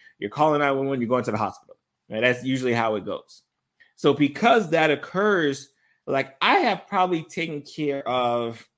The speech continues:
thousands, right? And that, and I'm, it's in, I don't even, I don't even wanna give a range, but I've definitely taken care of thousands of patients during my time frame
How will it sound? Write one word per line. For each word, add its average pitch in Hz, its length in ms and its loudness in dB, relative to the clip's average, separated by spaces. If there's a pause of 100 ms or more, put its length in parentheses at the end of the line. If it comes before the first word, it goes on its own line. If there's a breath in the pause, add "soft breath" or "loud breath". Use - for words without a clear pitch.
(400)
thousands, 120 640 0
right? 110 220 0
And 120 100 -2
that, 151 180 4
and 139 120 -2
I'm, 160 220 -4
it's 156 160 -4
in, 175 200 0
I 147 100 2
don't 175 220 2
even, 147 180 0
I 143 100 0
don't 170 160 -2
even 170 120 -2
wanna 151 120 -2
give 147 120 -4
a 123 60 -4
range, 127 300 -4
but 135 100 -2
I've 160 120 -6
definitely 202 320 0
taken 156 260 -6
care 139 260 -4
of 117 160 -4 (560 soft breath)
thousands 147 560 -2
of 123 180 -8
patients 127 600 -2
during 127 380 -4
my 110 180 -6
time 117 380 -10
frame 107 420 -10